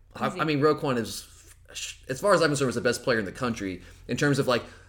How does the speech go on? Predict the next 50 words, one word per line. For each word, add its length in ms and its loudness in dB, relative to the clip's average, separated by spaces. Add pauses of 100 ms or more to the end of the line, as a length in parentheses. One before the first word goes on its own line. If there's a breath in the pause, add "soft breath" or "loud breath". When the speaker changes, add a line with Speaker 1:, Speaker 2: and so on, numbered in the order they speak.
(120 loud breath)
Speaker 1:
how 200 4
good 140 4
are 40 6
you 220 4
at 140 6
your 100 6
position? 560 2
I 80 2
think 160 -2
he 80 0
was 160 -2
the 80 -4
best 180 0
player 140 2
at 80 0
his 140 -2
position 480 -4
in 220 -8
twenty 200 -6
eighteen, 360 -6
but 220 -6
linebackers 440 -8
don't 180 -8
win 320 -8
Heisman 240 -8
trophies, 380 -8
and 100 -8
they 80 -4
Speaker 2:
No, 80 -4
they 60 -6
Speaker 1:
don't, 80 -10
Speaker 2:
do 80 -16
not. 320 -16
Speaker 1:
they 100 -2
don't 140 -6
get 160 -6
any 100 -8
publicity 480 -8
for 120 -8
that. 200 -8 (500 loud breath)
Um, 760 2 (880)
DeAndre 360 0
Baker, 420 2 (120)
cornerback? 540 -2 (300)
Speaker 2:
Hmm. 180 -2 (380)
Yeah. 260 0 (920)
Speaker 1:
'Cause, 120 0
I 60 6
mean, 160 0 (640)
the, 340 -2